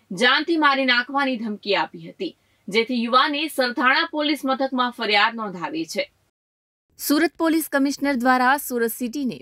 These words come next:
વ્યાજખોરના આતંકમાંથી છોડાવવા માટે અનેકવિધ પ્રવૃત્તિ કરતા આવ્યા છે અને સતત વ્યાજખોર સામે મુહિમ ચલાવી હતી. સુરત શહેરમાં હજુ પણ વ્યાજખોરનો આતંક યથાવત હોય તેવી ઘટના સામે આવી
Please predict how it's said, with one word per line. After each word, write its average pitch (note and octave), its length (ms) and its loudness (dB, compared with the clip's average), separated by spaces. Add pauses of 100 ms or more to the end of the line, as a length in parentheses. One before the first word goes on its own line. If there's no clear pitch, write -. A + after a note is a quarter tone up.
(180)
વ્યાજખોરના D4 720 0
આતંકમાંથી B3 600 -2
છોડાવવા A#3 480 0
માટે A3+ 360 0 (100)
અનેકવિધ A#3+ 580 -4
પ્રવૃત્તિ G#3+ 460 -4
કરતા E3 320 -4
આવ્યા G#2+ 340 -4
છે - 120 -4 (460)
અને A#3 160 2
સતત C#4 440 -2
વ્યાજખોર C4+ 500 0
સામે C4+ 420 -2
મુહિમ B3+ 360 0
ચલાવી B3 420 2
હતી. B3 240 -10 (580)
સુરત D#4+ 360 -2
શહેરમાં D4+ 500 2
હજુ B3+ 220 -2
પણ C#4+ 260 -2
વ્યાજખોરનો B3+ 640 2
આતંક A3+ 400 -2
યથાવત A#3 480 -2
હોય B3 240 -2
તેવી G#3+ 180 -4
ઘટના G#3 440 -2
સામે F3+ 340 0
આવી D#3+ 260 -4